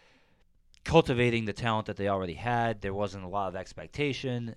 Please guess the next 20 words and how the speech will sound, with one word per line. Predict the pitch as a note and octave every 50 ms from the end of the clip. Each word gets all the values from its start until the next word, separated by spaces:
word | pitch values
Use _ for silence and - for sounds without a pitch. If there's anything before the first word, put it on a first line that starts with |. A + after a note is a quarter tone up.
| - -
And | G2+ G#2 G2+
even | B2 D3+ D3 D3 D3
when | C3+ B2+ A#2+
they | A#2
won | A2+ A2 A2+ A2
forty-four | G2+ - A#2 A2 G2+ F2+ - F#2+ F#2+
games | F#2 B2 C3 B2+ A#2+ - A#2+
last | A2 G#2 - - -
year, | A2 G#2
the | G2
thought | F#2+ - A#2 A2 A2 G2+
was | G2 G2 F#2 G2+
that | G#2 G2 -
it | G2+ G#2
was | G2+ G2+ F#2
gonna | - - G#2+ G2+ F#2+
be | F2+ A#2 A#2 A2+ A2 G2 - - - - _ -
a | - A2+
several-year | - - B2+ A2+ G2+ G#2+ G#2 G2+ G2 G2 G2 G2 G2
transition. | - - G2 F2+ F2+ E2+ F#2 G#2+ G#2 F2+ - G2 F2+ F2